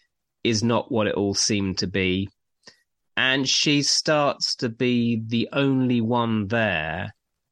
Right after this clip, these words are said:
that is kind of trying to unravel just what it is she's living in, this world she's living in. And she also suspects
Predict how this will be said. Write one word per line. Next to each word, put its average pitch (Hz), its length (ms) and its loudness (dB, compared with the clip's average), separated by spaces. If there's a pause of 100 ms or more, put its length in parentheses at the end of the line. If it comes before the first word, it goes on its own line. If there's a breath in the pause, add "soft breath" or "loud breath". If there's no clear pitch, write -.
(200)
that 101 400 0
is 101 280 -2
kind 131 460 -2
of 120 100 -4
trying 117 380 -2
to 110 160 -2
unravel 104 920 -2 (380)
just 135 460 -2
what 120 320 0
it 95 100 0
is 92 500 0 (100)
she's 98 320 -2
living 107 320 0
in, 82 220 -6
this 98 280 -4
world 110 380 0
she's 98 340 -4
living 101 340 -2
in. 80 280 -8 (560 loud breath)
And 127 200 2
she - 280 -2 (260)
also 127 540 0
suspects - 1040 -2